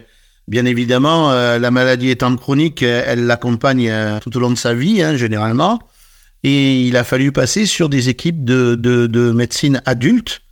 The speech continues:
avec des hématologues, donc plutôt de médecine interne. Et cette phase est importante parce que, euh, l'on observe souvent que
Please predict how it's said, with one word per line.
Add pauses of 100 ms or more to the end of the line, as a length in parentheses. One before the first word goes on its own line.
(240)
avec
des
hématologues,
donc (180)
plutôt
de
médecine
interne. (480)
Et
cette
phase
est
importante
parce
que,
euh, (480)
l'on
observe
souvent
que